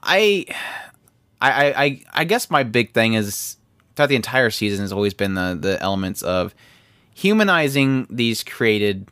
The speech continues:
uh, bringing them into the world and having them be either jealous or vengeful over what they, where they came from or over what they're in at the time. Going, "Okay, there's so many layers to this world. I'm so jealous of all you have here."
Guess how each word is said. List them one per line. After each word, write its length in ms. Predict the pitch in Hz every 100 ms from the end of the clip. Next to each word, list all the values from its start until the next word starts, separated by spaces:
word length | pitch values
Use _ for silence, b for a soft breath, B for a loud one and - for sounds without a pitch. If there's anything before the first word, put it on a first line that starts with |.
| b b b b -
uh, 400 | 117 107 101 98 -
bringing 320 | 175 139 175
them 140 | 190 175
into 220 | 160 156
the 80 | 131
world 340 | 117 120 113 113
and 140 | 107
having 240 | 120 123
them 140 | 131 110
be 120 | 113 101 113
either 160 | 113
jealous 600 | 101 - 120 120 123 -
or 240 | - 69 107
vengeful 800 | 95 101 110 110 - 110 104 104
over 200 | 104 101
what 220 | 101 101
they, 120 | - 95
where 200 | 113 113
they 120 | 107
came 340 | - - 131
from 260 | 135 143 135
or 180 | 104 107
over 200 | 113 110
what 240 | 110 110
they're 180 | 107 -
in 260 | 110 117 110
at 160 | 98 -
the 80 |
time. 560 | 95 - 110 95 80 82 B B B B B B _ _ _ - 117
Going, 360 | 113 117 113 107
"Okay, 240 | - 110
there's 180 | 107 104
so 120 | - 120
many 180 | 113
layers 400 | 104 107 107 104
to 60 | 101
this 120 | 98
world. 340 | 101 107 107 98
I'm 120 | 98
so 180 | - 98
jealous 400 | 107 127 104 101
of 100 | 95
all 180 | 104 98
you 120 | 101
have 200 | 98 95
here." 380 | - 131 92